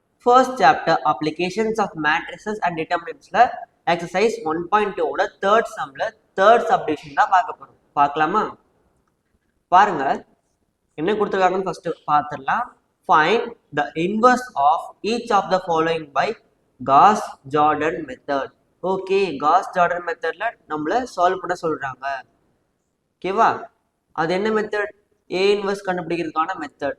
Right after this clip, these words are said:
எப்படி கண்டுபிடிப்பீங்க? ஏ மேட்ரிக்ஸை வந்து யூனிட் மேட்ரிக்ஸ் கூட ஆகுமெண்டட் மேட்ரிக்ஸா எழுதிக்கிட்டு, அப்புறம் என்ன பண்ணணும்?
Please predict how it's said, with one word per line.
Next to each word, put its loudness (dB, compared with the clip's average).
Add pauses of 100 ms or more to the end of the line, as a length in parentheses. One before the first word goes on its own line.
(100)
எப்படி -4
கண்டுபிடிப்பீங்க? -6 (800)
ஏ 0
மேட்ரிக்ஸை -4
வந்து -4 (400)
யூனிட் -2
மேட்ரிக்ஸ் -4
கூட -4
ஆகுமெண்டட் -2
மேட்ரிக்ஸா -8
எழுதிக்கிட்டு, -6 (400)
அப்புறம் -6
என்ன 0
பண்ணணும்? -4